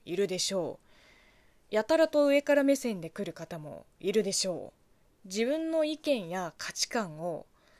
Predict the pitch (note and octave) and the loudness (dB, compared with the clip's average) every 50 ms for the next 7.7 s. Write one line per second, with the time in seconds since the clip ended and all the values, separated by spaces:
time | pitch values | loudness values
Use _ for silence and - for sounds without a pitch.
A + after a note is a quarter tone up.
0 | _ _ _ - F3+ E3+ E3 E3 E3+ E3 G3+ G3 G3 F#3+ F3+ F#3 F#3 F3+ F3 - | _ _ _ -12 -10 -10 -8 -8 -4 -2 0 0 0 0 -2 -4 -4 -6 -6 -8
1 | - - - - _ _ _ _ _ _ _ _ _ - F3+ F#3 - - - - | -12 -20 -20 -20 _ _ _ _ _ _ _ _ _ -8 -4 -4 -4 -4 -4 -6
2 | - - A3+ G#3 E3+ E3+ - F#3 E3+ D#3+ - E3 - F3+ E3+ D#3 D3+ - - - | -2 -2 -2 -2 -2 -10 -10 -10 -10 -10 -10 -12 -12 -10 -12 -10 -12 -14 -16 -20
3 | _ _ _ - F3 F#3+ G#3 G3+ E3+ F3 - - F#3 E3+ C#3+ G2+ - - _ _ | _ _ _ -10 -4 -2 -2 -2 -2 -2 -2 -2 -4 -4 -6 -10 -16 -20 _ _
4 | _ _ _ _ _ _ _ _ _ _ _ _ _ _ _ _ _ - C#4+ - | _ _ _ _ _ _ _ _ _ _ _ _ _ _ _ _ _ -6 -6 -4
5 | - D4 C#4 B3 - - A#3+ A#3 - _ D#4 D#4 D#4+ D#4+ D4+ - - C4 A#3+ C4 | -4 -4 -4 -4 -6 -8 -12 -12 -10 _ -6 -4 -4 -4 -6 -2 -2 0 4 6
6 | C4+ B3+ - - _ _ _ _ _ _ _ _ _ _ _ _ _ - - E4+ | 4 4 4 0 _ _ _ _ _ _ _ _ _ _ _ _ _ -8 -4 -2
7 | F#4 G#4 G#4+ G4 B3 E3+ D3+ D3+ D#3+ D#3+ D3 - - | 0 0 0 0 0 -4 -6 -10 -12 -12 -12 -12 -16